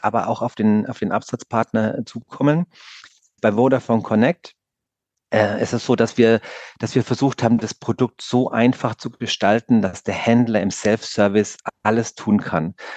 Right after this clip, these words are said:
Also er kann sich das über die Marcapo-Plattform bestellen. Das ist seine vertraute Umgebung. Da weiß er, wie er seine Marketingmaßnahmen kriegt,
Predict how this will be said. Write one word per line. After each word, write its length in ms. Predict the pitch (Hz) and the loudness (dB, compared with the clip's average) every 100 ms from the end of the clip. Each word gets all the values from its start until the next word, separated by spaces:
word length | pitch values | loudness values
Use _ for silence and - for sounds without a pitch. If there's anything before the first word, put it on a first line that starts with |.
| - | -4
Also 180 | 101 104 | 0 2
er 80 | 104 | 2
kann 220 | - 104 | 2 0
sich 120 | 101 | 0
das 220 | - 98 | -4 -6
über 180 | - 113 | -4 -2
die 80 | 107 | 2
Marcapo-Plattform 840 | 98 - 104 - - 98 - 104 | 2 2 -2 -4 -4 -6 0 0
bestellen. 640 | 98 101 - 113 120 127 131 | 0 -4 -2 2 4 4 2
Das 200 | 101 95 | 0 -8
ist 140 | 104 | -8
seine 160 | - 107 | 0 0
vertraute 520 | - - 98 110 135 | 0 0 2 2 4
Umgebung. 500 | 110 98 104 113 107 | 2 2 0 2 2
Da 180 | 101 98 | 2 4
weiß 260 | 92 104 - | 4 2 2
er, 120 | 107 | 2
wie 80 | 107 | 0
er 40 | |
seine 200 | 107 104 | 2 2
Marketingmaßnahmen 920 | 101 98 - - 101 101 98 104 101 | 4 2 -2 0 2 2 2 2 0
kriegt, 360 | 98 131 - | 0 -4 -4